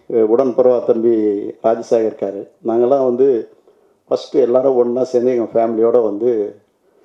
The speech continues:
சென்சாருக்கு முன்னாடி நாங்க போய் பார்க்குறோம். எல்லாரும் ஒண்ணா சேர்ந்து வெற்றியை கட்டி பிடிச்சிக்கினாங்க. இத்தனைக்கு அவருக்கு உடம்பு சரியில்லை. இதுக்கு reward வரும், award வரும், அப்படி கு-, அப்-, அப்படி போட்டி, அவ்வளோ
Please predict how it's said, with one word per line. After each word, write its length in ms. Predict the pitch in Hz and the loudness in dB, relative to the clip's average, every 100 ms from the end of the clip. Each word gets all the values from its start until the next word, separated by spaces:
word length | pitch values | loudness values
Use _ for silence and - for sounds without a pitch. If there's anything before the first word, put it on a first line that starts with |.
| _ _ | _ _
சென்சாருக்கு 680 | - 120 110 127 113 107 | -6 -2 0 -2 -2 -4
முன்னாடி 260 | 120 123 120 | -2 0 0
நாங்க 220 | 107 104 | -2 -6
போய் 340 | 101 120 - 107 | -8 -8 -4 -4
பார்க்குறோம். 400 | 110 101 95 - _ _ _ _ _ _ _ _ _ _ - | -4 -8 -10 -16 _ _ _ _ _ _ _ _ _ _ -12
எல்லாரும் 520 | 104 120 135 165 180 | -6 2 4 4 2
ஒண்ணா 300 | 131 139 160 | 2 4 2
சேர்ந்து 320 | 156 135 131 | 2 0 2
வெற்றியை 280 | 117 - 127 | 2 -2 -4
கட்டி 200 | 107 131 | -4 -6
பிடிச்சிக்கினாங்க. 500 | 113 - 101 95 - _ 120 | -10 -10 -12 -12 -18 _ -14
இத்தனைக்கு 460 | - - 190 180 | -10 0 2 4
அவருக்கு 100 | 160 | 2
உடம்பு 240 | 139 160 180 | 2 0 0
சரியில்லை. 320 | 131 110 98 - - _ - _ | 0 0 -4 -8 -18 _ -20 _
இதுக்கு 580 | 117 113 - 117 113 107 | -6 -4 -6 -4 -4 -2
reward 400 | 123 131 131 127 | 2 2 2 2
வரும், 400 | 135 165 180 170 | 2 2 0 0
award 420 | 139 110 127 127 | 0 2 2 2
வரும், 240 | 127 170 208 | 2 2 0
அப்படி 340 | 190 - 190 | -2 -2 -4
கு-, 520 | 214 - - 165 185 - | -6 -10 -14 -8 -8 -2
அப்-, 320 | 135 131 127 _ | -2 -2 -10 _
அப்படி 400 | 117 - - 214 | -8 -8 -6 -6
போட்டி, 320 | 185 202 196 | 2 2 2
அவ்வளோ 800 | 135 117 113 - 113 135 180 254 | 0 0 -2 -6 -4 -6 0 0